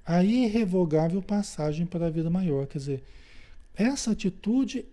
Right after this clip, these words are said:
é acertada. Essa atitude é acertada. É sábia, é uma atitude sábia, né? Para quem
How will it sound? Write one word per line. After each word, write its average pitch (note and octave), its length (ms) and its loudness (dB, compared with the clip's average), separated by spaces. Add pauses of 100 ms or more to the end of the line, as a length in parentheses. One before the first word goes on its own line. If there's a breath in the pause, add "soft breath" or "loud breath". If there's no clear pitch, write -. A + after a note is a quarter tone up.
é G#3 140 2
acertada. D3 880 -4 (1300)
Essa G3 320 -2
atitude F3 640 -4
é E3+ 100 0
acertada. C3+ 840 -4 (280)
É E3 220 0
sábia, C3 760 0
é - 60 -6
uma D#3+ 120 0
atitude E3 440 -4
sábia, A#2 480 -8 (1700 soft breath)
né? D3+ 260 -6 (500 soft breath)
Para D3 240 2
quem E3 480 0